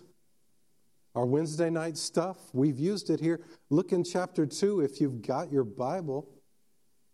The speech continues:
He says in verses six and seven, "Therefore, as you received Christ Jesus the Lord, so walk in him, rooted and built up in him, and established in the faith,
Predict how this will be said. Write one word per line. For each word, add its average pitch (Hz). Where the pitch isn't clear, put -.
He 185
says 160
in 151
verses 147
six -
and 139
seven, 165
"Therefore, 165
as 143
you 160
received 196
Christ 143
Jesus 131
the 127
Lord, 120
so -
walk 160
in 185
him, 131
rooted 277
and 147
built 147
up 175
in 104
him, 90
and 175
established 185
in 160
the 131
faith, -